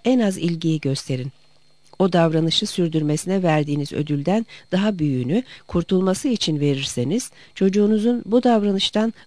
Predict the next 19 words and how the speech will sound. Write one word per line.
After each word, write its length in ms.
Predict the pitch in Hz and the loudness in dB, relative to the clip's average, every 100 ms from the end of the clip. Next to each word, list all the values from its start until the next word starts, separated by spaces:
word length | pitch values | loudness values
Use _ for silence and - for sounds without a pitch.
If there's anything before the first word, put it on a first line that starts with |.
| 185 | -4
ışık 300 | - 254 - | -2 -2 -2
hızıyla 400 | 170 165 156 196 | 0 0 0 0
uzaklaştığını 800 | 165 170 165 160 160 - 160 160 | 0 0 0 -2 -2 -2 -2 0
göreceksiniz. 880 | 131 135 131 135 - 123 127 - - _ _ _ - - - | 0 -2 -2 -6 -4 -6 -6 -10 -18 _ _ _ -20 -8 2
Bu 100 | 175 | 4
arada 440 | 147 131 175 240 - | 4 2 0 -2 -6
siz 300 | - 240 - | -2 -2 0
çocuğunuza 640 | 180 156 139 127 135 202 240 - - - | 0 0 -2 -2 0 -2 -2 -10 -6 0
onun 300 | 190 240 262 - | 2 2 0 -2
istediğini 640 | 190 - 202 220 247 208 | 0 2 4 4 2 2
başarabilen 680 | 196 220 214 202 214 240 202 | 2 4 4 2 2 2 2
bir 100 | 196 | 0
çocuk 400 | - 185 220 160 | 2 0 0 2
olduğunu 480 | 156 143 139 135 | 2 2 -2 -2
da 180 | 165 220 - | 0 -2 0
göstermiş 580 | 175 175 - 160 151 - | 0 0 0 0 0 -2
olacaksınız. 800 | 139 127 127 131 - 113 - - _ _ _ _ _ _ - - - | -4 -4 -4 -6 -6 -8 -8 -14 _ _ _ _ _ _ -20 -20 -16
Sorunun 520 | - 190 165 160 220 | 2 4 6 4 0
önlenmesi. 760 | 170 165 160 139 139 131 - | 2 2 4 0 0 -4 -4